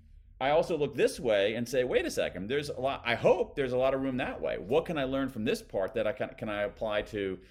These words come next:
to that part?" The other thing, Roxanne, that I found when I very sheepishly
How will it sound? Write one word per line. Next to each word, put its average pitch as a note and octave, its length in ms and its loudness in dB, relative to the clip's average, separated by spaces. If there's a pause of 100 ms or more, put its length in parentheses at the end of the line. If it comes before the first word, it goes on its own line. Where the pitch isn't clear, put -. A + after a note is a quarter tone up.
(240)
to - 80 -8
that G3+ 260 -2
part?" D#2 220 -4
The - 120 -6
other G3+ 280 0
thing, G#2+ 260 -4
Roxanne, G2+ 420 -2
that G2+ 100 0
I G2 60 2
found A#2+ 580 -4
when A2 200 -4
I G2+ 280 -2 (360)
very D#3 280 2
sheepishly G2+ 1000 -6